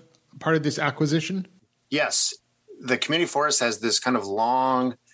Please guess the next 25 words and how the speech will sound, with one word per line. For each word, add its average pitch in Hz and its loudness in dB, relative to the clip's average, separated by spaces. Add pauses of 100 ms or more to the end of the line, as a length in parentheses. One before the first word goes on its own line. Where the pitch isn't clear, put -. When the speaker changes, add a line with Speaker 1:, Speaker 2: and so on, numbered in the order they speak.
(160)
Speaker 2:
structure 113 0 (760)
that 101 0 (300)
kind 113 0
of 104 0
widens 117 0
and 113 0
narrows, 107 0 (100)
and 98 -2
it's 92 0
generally 117 0 (680)
on 104 0
the 95 -2 (720)
urban 143 0
interface 113 0
with 95 -2 (500)
Myrtletown 120 2
and - -8
Cutten 110 -2
and 95 -8
Ridgewood 104 0
Heights. - 0 (520)
So 90 0 (440)
it 101 0
runs 117 2
along, 107 0